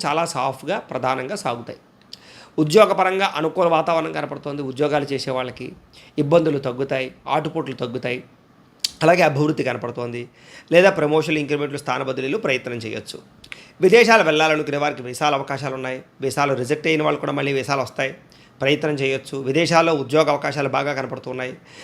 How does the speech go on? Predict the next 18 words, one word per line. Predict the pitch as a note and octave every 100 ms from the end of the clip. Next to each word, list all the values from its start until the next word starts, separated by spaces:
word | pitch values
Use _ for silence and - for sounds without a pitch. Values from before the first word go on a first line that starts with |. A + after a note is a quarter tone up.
| - D#3+
నిరుద్యోగులకు | E3 F3+ F3+ E3 C3+
ఉద్యోగ | B2+ D3+ D3+
అవకాశాలు | D3+ D3+ C#3 C3+
ఉన్నాయి. | C3+ C3
విదేశాల్లో | C3+ E3 E3 E3
స్థిరత్వం | - C#3+ D3 D#3+
కనపడుతోంది. | D3 C#3 C3+ C3 C3 C3 - - - -
అక్కడుండే | C#3 A3 A3 A3
అనేక | G3+ G3
రకాల | F#3+ F3+ F3 - C3
ఆటుపోట్లు, | D3+ G3+ G#3 A#3 A#3+ A3+ A3+
ఇబ్బందుల | F3 D3+ E3 E3+
నుంచి | D#3
బయటపడడానికి | C#3 C3 B2+ A#2+ A#2
అయితే | A2
మాత్రం | A#2 G#3+
కనపడుతోందని | A#3 B2 A2 A2 - -
చెప్పొచ్చు. | - - -